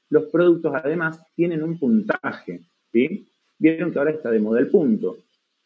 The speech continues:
Las tarjetas de créditos, aparte de que uno gasta dinero, tienen puntos. Eh,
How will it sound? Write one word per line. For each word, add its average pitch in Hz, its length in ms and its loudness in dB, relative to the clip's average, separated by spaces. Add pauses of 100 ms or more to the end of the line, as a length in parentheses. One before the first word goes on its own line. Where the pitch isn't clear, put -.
(160)
Las 98 200 -18
tarjetas 107 480 -2
de 117 120 4
créditos, 135 540 2 (180)
aparte 113 420 0
de 110 120 2
que 127 100 2
uno 131 200 0
gasta 151 320 0
dinero, 165 400 2 (640)
tienen 92 280 -4
puntos. 139 460 0 (680)
Eh, 92 420 -8